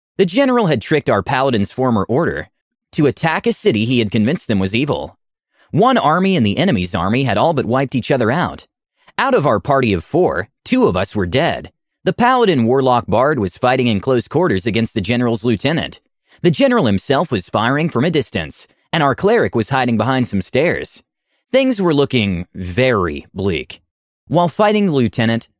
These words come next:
our paladin was being bombarded with spell after spell from the general.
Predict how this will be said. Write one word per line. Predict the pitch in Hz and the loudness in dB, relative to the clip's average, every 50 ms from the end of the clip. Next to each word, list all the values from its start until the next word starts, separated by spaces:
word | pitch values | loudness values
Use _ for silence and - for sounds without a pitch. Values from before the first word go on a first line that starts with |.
| _ - | _ -4
our | 170 202 220 214 | -2 0 0 -2
paladin | - - 139 143 147 151 143 143 139 135 | -2 -2 -2 0 0 0 0 0 0 0
was | 110 101 - 95 | 0 -2 -2 -2
being | 120 117 107 98 | -2 0 0 0
bombarded | 85 107 104 98 92 82 101 107 127 135 135 135 127 | 0 0 0 0 0 0 0 0 0 0 0 -2 -2
with | 107 90 - | -4 -4 -6
spell | - - - - - 120 123 135 160 175 175 - | -8 -14 -12 -6 -2 0 0 0 0 -2 -2 -4
after | 107 95 92 - 131 139 | -4 -4 -4 -4 -4 -6
spell | - - - 151 120 90 82 90 | -6 -4 -4 -2 -2 -2 -2 -4
from | - - 117 | -4 -4 -2
the | 135 143 | -2 -2
general. | 135 143 123 98 85 80 71 67 65 - | -2 -2 -2 -2 -2 -4 -6 -8 -10 -14